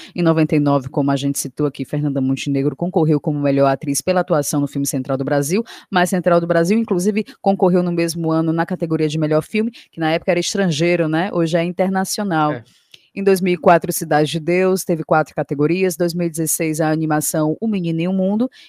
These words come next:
Speaker 1: E em dois mil e vinte, mais recente, o documentário Democracia em Vertigem. Inclusive eu, assim, como uma, uma pessoa leiga,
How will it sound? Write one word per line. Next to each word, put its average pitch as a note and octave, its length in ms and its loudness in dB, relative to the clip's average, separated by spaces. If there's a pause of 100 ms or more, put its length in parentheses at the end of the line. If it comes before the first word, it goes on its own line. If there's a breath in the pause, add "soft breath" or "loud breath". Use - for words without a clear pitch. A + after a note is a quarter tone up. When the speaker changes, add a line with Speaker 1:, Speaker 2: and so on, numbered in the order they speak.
Speaker 1:
E A#3 100 -4
em G#3+ 160 0
dois G3+ 180 2
mil G3 140 0
e F#3+ 100 0
vinte, F3 300 -4
mais E3 200 -2
recente, D#3+ 400 -4
o - 20 -14
documentário D#3 640 -4 (240 soft breath)
Democracia F3 840 -2
em F#3+ 80 -2
Vertigem. F3+ 680 -4 (460 soft breath)
Inclusive A#3+ 560 -2
eu, A#3 380 4
assim, F3+ 300 -2
como G#3 280 -2
uma, F#3+ 220 0
uma E3 320 0
pessoa D#3+ 460 -2
leiga, E3 720 0